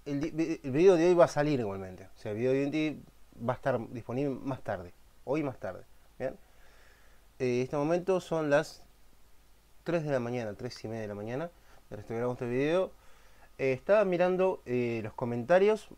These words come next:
básicamente los comentarios de Tavo, eh, Hidalgo, en, en mi ve-, en el video que yo hice acerca de, em, de las dos mothers,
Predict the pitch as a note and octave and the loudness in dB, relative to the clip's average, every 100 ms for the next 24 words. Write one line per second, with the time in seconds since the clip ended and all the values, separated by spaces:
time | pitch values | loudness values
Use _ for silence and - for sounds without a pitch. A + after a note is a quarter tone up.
0 | - - A#2+ - B2 D3+ D3+ B2+ A#2+ A#2+ | -20 -12 -8 -4 -4 -2 -2 -4 -4 -2
1 | D3 C3+ B2 - D#3 E3 E3+ E3+ - G#2 | -2 -2 -4 2 2 2 0 -4 -10 -8
2 | G#2+ G#2 G2 G2 G2 G2 A#2+ D#3+ F3 F#3 | -4 -2 -2 -2 -6 0 0 2 0 -2
3 | - - - - - - D3 C#3+ C#3+ D3+ | -8 -20 -20 -20 -20 -6 2 4 4 2
4 | D3+ D3+ C#3 - - - - B2+ A#2+ D3 | 0 -2 -4 -10 -20 -20 -12 -4 0 2
5 | D#3+ D#3+ - C#3 C3+ C#3+ E3 E3+ E3+ D#3+ | 2 0 0 0 2 2 0 -2 -4 -2
6 | - D#3+ D#3+ C#3+ C#3+ C#3 D#3+ - - - | -2 -2 -2 0 4 4 0 -6 -16 -8
7 | A#2 A2+ G#2 G2+ G2 G2+ G2 E2 - - | -6 -2 -2 -2 -4 -8 -12 -16 -20 -20
8 | - - - - - - - - - - | -20 -20 -20 -20 -20 -20 -20 -20 -20 -6
9 | B2+ B2 B2 C3+ E3 F3+ G3 | -2 -2 -2 4 6 6 6